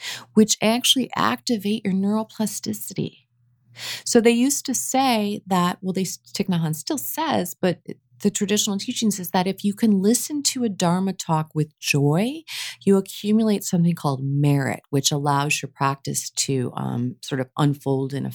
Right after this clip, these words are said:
in a quicker way. You develop merit. So what he, what this is saying, and i-, if we're gonna, like, look at this in,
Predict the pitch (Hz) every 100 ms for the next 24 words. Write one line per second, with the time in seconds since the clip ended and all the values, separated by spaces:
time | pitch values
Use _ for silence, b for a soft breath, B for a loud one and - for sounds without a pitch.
0 | - - 147 131 - - 113 - - -
1 | - - 135 131 - 143 135 131 - -
2 | - B B B B - 185 170 - B
3 | B B B B 202 214 214 208 175 -
4 | 190 180 190 - 147 - - 254 349 214
5 | 156 151 147 - - 143 - 156 160 147
6 | 151 135 135 127 151 170 165 151 - 139
7 | 151 - - - 151 120